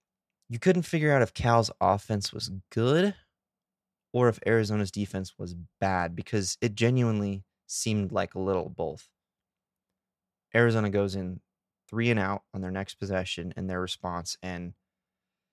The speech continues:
thank God they've got one of the best punters in the country, because Cal was in complete control. That defense by Arizona was astonishingly bad.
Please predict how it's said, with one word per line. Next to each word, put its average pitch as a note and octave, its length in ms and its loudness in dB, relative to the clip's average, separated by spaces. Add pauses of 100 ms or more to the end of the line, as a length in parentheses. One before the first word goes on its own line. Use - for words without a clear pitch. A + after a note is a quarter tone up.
(240)
thank C3 160 2
God G#2 240 8
they've G#2 120 0
got G2 200 2
one G2+ 100 -2
of G2 80 -4
the F#2+ 60 -4
best G2+ 340 -4
punters G2+ 300 -2
in F2+ 60 -8
the F2+ 40 -8
country, F2+ 460 -6
because F2+ 340 -8
Cal A#2 340 2
was G#2 220 0
in F2+ 140 -6
complete - 840 -8 (200)
control. F2 600 -4 (1160)
That G#2 340 2
defense F#2+ 760 -6 (440)
by G2 140 2
Arizona F#2 500 -2
was F2 140 -10
astonishingly G2 1000 2
bad. E2 420 -4